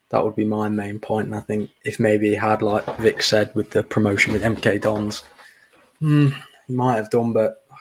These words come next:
I, I gotta disagree with Chris. I, I don't think we would have gone up with Carl Robinson, if I'm gonna be honest.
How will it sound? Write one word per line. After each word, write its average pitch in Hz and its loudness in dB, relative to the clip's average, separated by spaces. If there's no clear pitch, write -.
I, 110 -12
I 110 -10
gotta - -6
disagree 104 -8
with 101 -8
Chris. 104 -8
I, 135 -14
I 110 -12
don't 98 -8
think 101 -10
we 104 -16
would 101 -12
have 101 -10
gone 104 -6
up 104 -10
with - -20
Carl 104 -4
Robinson, 104 -10
if 101 -18
I'm - -14
gonna 101 -12
be 104 -4
honest. 104 -10